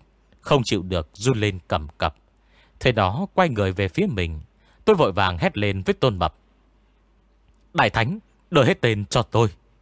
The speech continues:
Ánh mắt Hoàn Nhiên từ chỗ mũi tên vừa bắn vào chuyển lên người tôi. "Anh nhìn thấy được yêu linh à?"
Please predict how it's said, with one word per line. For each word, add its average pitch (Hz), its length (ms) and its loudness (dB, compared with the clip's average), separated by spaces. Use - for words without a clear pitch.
Ánh 143 200 0
mắt 214 160 0
Hoàn 82 340 0
Nhiên 110 260 -4
từ 135 140 4
chỗ 185 200 0
mũi 202 280 0
tên 151 260 0
vừa 95 160 0
bắn 135 280 -4
vào 76 400 -2
chuyển 101 200 2
lên 135 240 -2
người 80 180 -4
tôi. 107 320 -2
"Anh 139 180 2
nhìn 87 280 -2
thấy - 140 2
được 113 300 -4
yêu 143 160 2
linh 120 180 0
à?" 82 220 -2